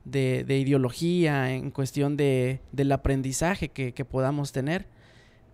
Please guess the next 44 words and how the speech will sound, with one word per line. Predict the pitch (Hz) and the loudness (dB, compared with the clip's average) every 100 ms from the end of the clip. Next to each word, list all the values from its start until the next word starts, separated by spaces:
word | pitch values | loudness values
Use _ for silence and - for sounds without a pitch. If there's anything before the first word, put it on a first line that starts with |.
| _ | _
Eh, | 139 139 139 135 131 | 0 2 4 2 0
desafortunadamente | 156 151 147 151 151 160 165 180 180 | -2 0 0 0 4 4 4 2 0
el | 170 | 0
poder, | 147 151 190 | 2 2 2
pues, | 175 | -2
lo | 143 | -4
quiere | 143 160 | -2 -4
tener | 170 143 151 | -2 -4 -2
él, | 170 185 156 - | -2 -4 -8 -4
y | 160 | -2
eso | 208 | -2
es | 196 | -2
claro, | 196 214 180 | 0 0 0
es | 180 | -2
un | 190 | -2
hecho, | 190 214 151 139 - - - - - | -2 -4 -10 -14 -18 -20 -20 -18 -8
aunque | 147 147 | -4 0
a | |
lo | 139 | 0
mejor | 139 156 | -2 -4
muchos | 160 170 170 | -4 -2 -2
dicen, | 156 156 151 | -2 -2 -2
"No, | 147 160 | -2 -2
no, | 151 143 | -2 -4
no | 143 156 | -2 -2
está | 156 160 | -2 -2
pasando | 156 165 165 | -2 -2 -2
eso", | 196 180 | -2 0
pero | - 135 | 0 0
sí | - 196 220 | 0 -2 -2
es | 170 | -4
una | 156 143 | -4 -4
realidad. | 127 127 135 131 - - - - - - - - | -6 -6 -6 -8 -12 -20 -20 -20 -20 -20 -20 -12
Entonces, | 147 160 160 214 214 196 - | -2 0 2 2 2 0 -2
el | 151 | -2
que | - 151 | 0 0
nosotros | 143 156 170 202 208 | 0 0 -2 0 0
vayamos | 160 156 170 185 156 - - - - - _ _ | 2 2 2 0 -2 -6 -16 -20 -20 -20 _ _
y | 147 151 | -4 0
despertemos | 151 - 143 160 170 190 | 0 0 2 4 4 2
conciencias | 165 156 175 190 185 151 | 0 0 0 0 0 -2
en | 147 135 | -2 -4
los | 135 | -4
pueblos, | 156 170 208 254 - | -2 -2 -2 -8 -12